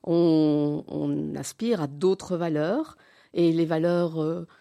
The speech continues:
que nous prônons, en tout cas qui font partie de ces réflexions de Rosh Hashanah, ce sont des valeurs de, de bienveillance, d'attention réciproque, d'attention des uns envers les autres. Et c'est ce principe-là que nous, au Keren Hayesod, on met en avant.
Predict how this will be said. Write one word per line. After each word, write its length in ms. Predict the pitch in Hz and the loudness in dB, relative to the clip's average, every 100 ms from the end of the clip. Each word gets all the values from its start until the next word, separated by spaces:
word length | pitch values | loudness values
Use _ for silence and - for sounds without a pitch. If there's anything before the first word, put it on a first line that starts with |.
| _ _ | _ _
que 600 | - 156 147 135 131 143 156 | 0 2 2 0 -2 -6 -8
nous 240 | 170 190 | -2 -2
prônons, 580 | - - 185 196 202 196 | -4 0 2 4 4 2
en 60 | 180 | 0
tout 140 | 170 | -4
cas 160 | - 185 | -4 -6
qui 120 | - | -6
font 160 | 170 | -8
partie 440 | 156 - - 214 214 | -8 -10 -12 -10 -4
de 100 | 160 | -4
ces 400 | - - 165 156 | -4 -6 -4 -4
réflexions 460 | 147 190 170 - 196 | -4 -4 -4 -4 -4
de 60 | |
Rosh 160 | 160 156 | -6 -10
Hashanah, 420 | 135 127 180 262 | -8 -6 -4 -4
ce 200 | - - | -6 -10
sont 140 | - | -6
des 140 | 147 143 | -6 -4
valeurs 360 | 147 160 175 | -4 -4 -4
de, 220 | 156 147 139 - _ | -6 -8 -8 -14 _
de 60 | - | -8
bienveillance, 800 | 151 160 151 151 143 185 226 - | 0 0 2 0 0 -2 -4 -6
d'attention 560 | 170 170 156 - 180 | -8 -4 -4 -4 -4
réciproque, 720 | 160 160 - - 165 226 - - _ _ - | -4 -6 -10 -8 -6 -6 -8 -20 _ _ -6
d'attention 600 | 196 220 202 - 226 208 | -2 -2 -2 -2 -2 0
des 320 | 175 156 175 | -2 -4 -4
uns 60 | |
envers 240 | 208 185 170 | -2 -2 -2
les 220 | 160 156 | -2 -2
autres. 400 | 175 302 - 254 - - _ | -2 -2 -6 -12 -14 -20 _
Et 100 | - | -4
c'est 220 | 180 - 240 | -4 -2 -4
ce 140 | - | -6
principe-là 600 | 240 240 240 233 - 262 - | -8 -6 -8 -8 -6 -6 -6
que 100 | - | -4
nous, 480 | 220 214 226 247 233 | -2 0 2 2 0
au 100 | - | -4
Keren 260 | 175 208 220 | -4 -2 0
Hayesod, 380 | 220 - 269 233 | -2 -2 -4 -2
on 100 | 208 | 0
met 260 | 208 220 | 2 2
en 240 | 226 214 214 | 0 0 0
avant. 380 | 208 160 156 | -2 -2 -4